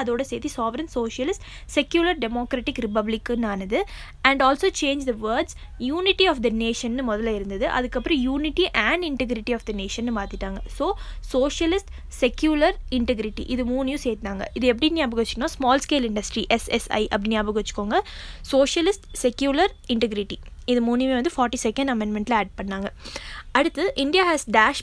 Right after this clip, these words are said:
party system. India has multi party system. நமக்கு தெரியும், வேரியஸ் பார்ட்டிஸ் வந்து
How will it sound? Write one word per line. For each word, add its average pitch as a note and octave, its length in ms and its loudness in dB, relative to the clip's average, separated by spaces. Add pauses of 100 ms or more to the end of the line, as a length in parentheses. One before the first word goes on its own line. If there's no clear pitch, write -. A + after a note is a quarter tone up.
party A#3 300 2
system. G#3+ 300 -6 (320)
India F4+ 220 6
has G4+ 180 0
multi A#3 280 4
party A3 260 0
system. G#3+ 260 -6
நமக்கு A3 240 -4
தெரியும், A3+ 260 0
வேரியஸ் C4+ 340 2
பார்ட்டிஸ் A#3+ 380 0
வந்து A#3 140 -2